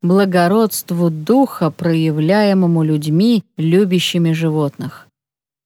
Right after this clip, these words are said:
Благодаря поддержке читателей и их неустанным рекомендациям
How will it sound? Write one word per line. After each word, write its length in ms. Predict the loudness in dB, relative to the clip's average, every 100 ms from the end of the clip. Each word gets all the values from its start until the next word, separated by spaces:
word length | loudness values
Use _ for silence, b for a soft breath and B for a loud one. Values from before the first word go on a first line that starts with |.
| _ _
Благодаря 520 | -2 0 2 2 0 0
поддержке 720 | 0 0 0 0 0 -4 -4
читателей 840 | -4 -2 0 0 -2 -2 -2 -2
и 220 | -2 -2 -2
их 160 | -2
неустанным 800 | -2 0 -2 -4 -2 0 2 0
рекомендациям 1080 | -2 -2 -2 -2 0 0 -2 -2 -4 -4